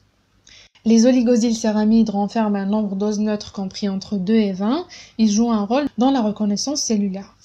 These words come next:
Les gangliosides, quant à eux, sont des sphingoglycolipides acides renfermant des os neutres avec la présence d'un ou plusieurs acides sialiques, souvent le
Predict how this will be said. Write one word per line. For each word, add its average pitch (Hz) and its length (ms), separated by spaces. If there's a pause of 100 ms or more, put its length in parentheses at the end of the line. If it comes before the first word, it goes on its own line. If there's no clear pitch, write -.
(360)
Les 226 80
gangliosides, 214 600
quant 196 220
à 220 140
eux, 302 80
sont 302 260
des 233 160
sphingoglycolipides 214 1300
acides 285 440
renfermant 240 560
des 226 240
os 214 180
neutres 240 320
avec 208 200
la 208 100
présence 220 540
d'un 277 140
ou 262 120
plusieurs 254 500
acides 220 260
sialiques, 196 400
souvent 233 320
le 214 160